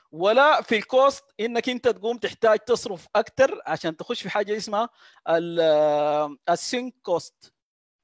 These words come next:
يعني ال-، البروجكت بتاعك ده كله ما مشى، انت محتاج لقروش زياده اكتر من الميزانيه، فدي، دي فوربيدن، يعني المفروض ما تحصل الا في حاله انك، آه، حصلت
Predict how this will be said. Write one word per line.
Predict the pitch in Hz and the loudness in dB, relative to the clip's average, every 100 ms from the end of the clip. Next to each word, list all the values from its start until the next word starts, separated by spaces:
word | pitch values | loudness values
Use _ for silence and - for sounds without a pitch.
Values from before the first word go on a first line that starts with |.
| _ _ _ _ _ | _ _ _ _ _
يعني | - 147 165 | -8 -6 -6
ال-، | 156 156 | -4 -2
البروجكت | 156 156 165 214 202 | -2 -2 -2 -4 -2
بتاعك | 220 208 | 0 0
ده | 202 220 | 2 0
كله | 233 233 214 | 0 0 2
ما | 190 185 | 2 2
مشى، | 220 214 233 226 | 0 0 0 0
انت | 202 | -2
محتاج | 175 226 208 | -4 -2 -2
لقروش | 175 156 180 | -2 -8 -10
زياده | 151 160 160 180 202 - - - | -6 0 2 2 0 -4 -8 -2
اكتر | 180 - 220 196 | -2 0 -2 -2
من | 170 | -6
الميزانيه، | 147 147 143 139 143 135 | -6 -8 -8 -8 -8 -14
فدي، | - 165 175 247 254 _ - _ | -4 -2 -2 -6 -12 _ -20 _
دي | 196 240 233 _ 180 | -6 -6 -8 _ -8
فوربيدن، | - 170 165 185 151 | 0 0 0 -4 -4
يعني | 139 | -4
المفروض | 147 196 214 | -6 -6 0
ما | 220 | 2
تحصل | 214 - - 247 - | 2 -2 -2 -2 -2
الا | 254 254 240 | -6 -2 0
في | 214 190 | 0 -2
حاله | 165 170 | -2 -4
انك، | 220 214 226 _ _ _ _ | -8 -8 -10 _ _ _ _
آه، | - 147 | -2 -2
حصلت | - 220 226 240 | 0 0 2 2